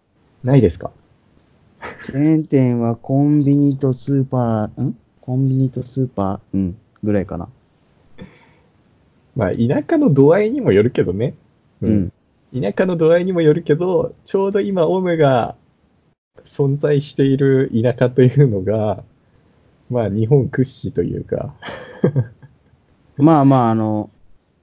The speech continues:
Speaker 2: 過疎地域にはなってるところ？
Speaker 1: なかなかね、なかなかね、そういう地域にいる人もそんないないから。<laughs>
Speaker 2: まあ、俺もね、半、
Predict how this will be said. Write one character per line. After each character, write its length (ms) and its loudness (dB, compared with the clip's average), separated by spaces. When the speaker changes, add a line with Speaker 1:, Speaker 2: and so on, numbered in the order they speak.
Speaker 2:
過 160 -10
疎 160 -2
地 320 -6
域 160 -6
に 280 -4
は 240 -2
な 120 -8
っ 40 -10
て 200 -12
る 80 -12
と 80 -16
こ 100 -16
ろ？ 140 -8
Speaker 1:
な 140 -10
か 160 -4
な 120 -2
か 120 -4
ね、 160 -4
な 100 -12
か 120 -8
な 80 -8
か 80 -6
ね、 140 -6
そ 80 2
う 80 2
い 100 2
う 60 0
地 180 -2
域 200 -4
に 200 -8
い 80 -4
る 80 0
人 180 -4
も 240 -6
そ 160 -8
ん 60 -4
な 80 -2
い 120 -2
な 120 2
い 80 0
か 140 -6
ら。 200 -12
<laughs> 680 -20
Speaker 2:
ま 180 -4
あ、 40 -4
俺 220 -4
も 160 0
ね、 300 -2
半、 360 -8